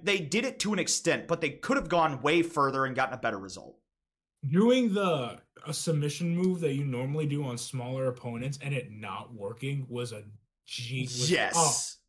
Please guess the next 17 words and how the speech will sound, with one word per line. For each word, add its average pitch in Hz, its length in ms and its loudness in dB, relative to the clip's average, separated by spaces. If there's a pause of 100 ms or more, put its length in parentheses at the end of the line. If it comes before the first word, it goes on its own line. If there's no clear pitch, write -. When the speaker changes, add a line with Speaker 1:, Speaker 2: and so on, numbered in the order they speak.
(160)
Speaker 2:
genius. 151 680 6
Speaker 1:
Perfect. 202 580 2
Speaker 2:
Because, 196 360 4 (440)
'cause 190 220 4
it's 196 160 2
like, 190 240 2
I 202 160 10
used, 190 400 6
I, 202 720 6
<laughs> 160 40 -2
this 233 200 2
normally 156 360 4
works. 190 380 -4 (460)
Oh, 302 180 4
fuck! 370 380 4
<laughs> - 0 -
Speaker 1:
<laughs> 269 1400 4